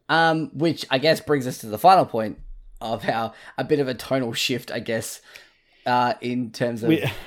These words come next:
Speaker 2: we definitely get to the thing that this entire presentation was built around. <laughs>
Speaker 1: Uh, absolutely.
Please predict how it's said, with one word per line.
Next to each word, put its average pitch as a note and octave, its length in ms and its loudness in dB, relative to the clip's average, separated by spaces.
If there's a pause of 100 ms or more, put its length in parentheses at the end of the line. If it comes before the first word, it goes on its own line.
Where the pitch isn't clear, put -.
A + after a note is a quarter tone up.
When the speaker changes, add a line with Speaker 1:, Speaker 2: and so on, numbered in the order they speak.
(160)
Speaker 2:
we D#3+ 120 4
definitely G3+ 280 4
get A3 160 4
to A3 80 2
the F#3 100 2
thing D#3+ 280 2
that B2+ 140 -2
this C#3 380 4
entire D3 640 0
presentation C3+ 640 -2
was C3 120 0
built C#3 320 4 (180)
around. A#2 760 -2
<laughs> - 60 -20 (320)
Speaker 1:
Uh, D3 140 6 (140)
absolutely. G#2 1400 -4